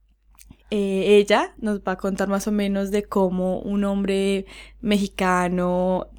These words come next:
eh, es al momento de iniciar una relación o de caer,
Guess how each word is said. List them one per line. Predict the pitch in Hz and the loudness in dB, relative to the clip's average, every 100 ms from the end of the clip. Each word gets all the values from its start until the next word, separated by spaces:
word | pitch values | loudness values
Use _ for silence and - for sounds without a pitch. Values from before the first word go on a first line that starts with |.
| - | -4
eh, | 190 185 180 - 180 175 170 170 | 0 0 -2 0 2 2 0 0
es | 262 - | -2 -2
al | 196 | 0
momento | 190 185 170 170 185 | 0 0 -2 -4 0
de | 180 175 180 185 | 0 0 0 0
iniciar | 190 190 - 185 | 0 0 -2 -2
una | 180 175 | -2 -2
relación | 180 180 185 - 190 185 185 185 185 175 - - - - | -2 -4 -4 0 2 4 2 0 -2 -4 -16 -20 -12 0
o | |
de | 190 185 180 180 175 170 165 170 - | 2 2 0 0 -2 -2 -4 -6 -4
caer, | 185 180 175 170 | 0 2 0 -2